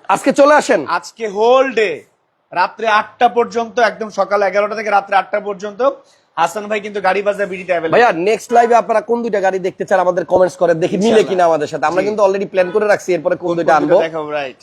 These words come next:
Speaker 1: থাকেন সারাদিন, দেখেন আপনার পছন্দের গাড়ি পাবেন, বাজেটও কম,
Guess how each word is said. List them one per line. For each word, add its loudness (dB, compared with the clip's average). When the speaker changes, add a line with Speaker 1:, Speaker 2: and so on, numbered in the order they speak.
Speaker 1:
থাকেন 2
সারাদিন, 2
দেখেন 2
আপনার 0
পছন্দের -2
গাড়ি 2
পাবেন, -2
বাজেটও 2
কম, 2